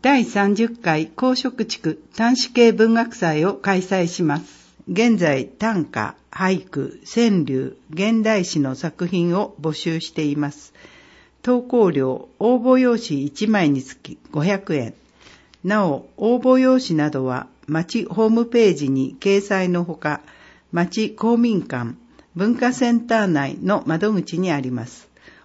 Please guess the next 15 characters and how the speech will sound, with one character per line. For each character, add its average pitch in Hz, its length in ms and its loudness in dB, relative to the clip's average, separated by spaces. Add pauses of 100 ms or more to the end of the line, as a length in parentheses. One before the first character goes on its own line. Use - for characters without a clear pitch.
(140)
応 240 140 2
募 240 240 0
期 - 140 -18
間、 135 280 -4 (220)
八 196 300 -2
月 269 260 2
二 247 180 6
十 156 200 0
九 202 140 -4
日 160 320 -2
金 214 260 -2
曜 220 160 -2
日 127 160 -4
ま 117 160 -8
で、 117 180 -16